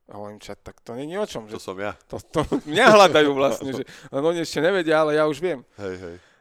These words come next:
Speaker 1: A tak som poslal životopis, ja sedím na obede, zvoní mi telefón, „Môžete prísť dnes o druhej?“ <laughs> Že OK, že dobre, zaria-, <laughs> zariadím sa. A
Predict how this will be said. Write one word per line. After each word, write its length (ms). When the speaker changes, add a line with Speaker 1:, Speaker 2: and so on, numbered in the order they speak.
Speaker 1:
A 180
tak 320
som 200
poslal 320
životopis, 960
ja 200
sedím 480
na 160
obede, 320
zvoní 360
mi 120
telefón, 640
„Môžete 400
prísť 280
dnes 200
o 80
druhej?“ 480
<laughs> 400
Že 200
OK, 280
že 340
dobre, 400
zaria-, 320
<laughs> 100
zariadím 540
sa. 260
A 380